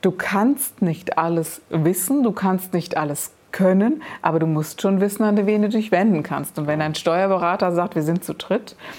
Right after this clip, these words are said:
dann haben wir die drei Bereiche aufgeteilt,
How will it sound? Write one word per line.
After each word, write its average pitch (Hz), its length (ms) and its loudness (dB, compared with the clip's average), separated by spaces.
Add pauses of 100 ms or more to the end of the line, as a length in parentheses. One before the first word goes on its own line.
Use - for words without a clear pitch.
dann 160 120 0
haben 170 220 2
wir 165 80 2
die 170 140 -4
drei 160 300 0
Bereiche 165 560 -2
aufgeteilt, 185 680 -2